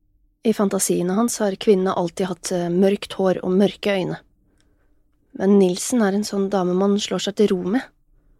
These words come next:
Og det betyr at vi aldri kan være mer enn venner. "Ok, faren ser ut til å være over", hvisker han mot munnen hennes.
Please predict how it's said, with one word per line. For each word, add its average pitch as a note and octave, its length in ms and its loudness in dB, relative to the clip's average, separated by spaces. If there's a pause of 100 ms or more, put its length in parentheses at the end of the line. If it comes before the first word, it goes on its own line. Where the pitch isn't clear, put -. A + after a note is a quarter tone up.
(520)
Og F#3+ 100 -10
det G3+ 100 6
betyr A#3+ 320 2
at G#3+ 100 -2
vi G#3 140 0
aldri F#3+ 320 -2
kan - 140 -2
være F3+ 180 0
mer F3+ 220 0
enn F3+ 80 2
venner. F3+ 260 -4 (1160)
"Ok, F#3+ 160 -2 (1120)
faren F3+ 320 2
ser F#3 160 -2
ut - 40 -16
til F#3 120 -2
å F#3 80 0
være F3+ 240 4
over", F#3+ 200 0 (760)
hvisker G3 320 -6
han F#3 80 0
mot F#3 240 -4
munnen F3+ 160 -4
hennes. F#3+ 380 -10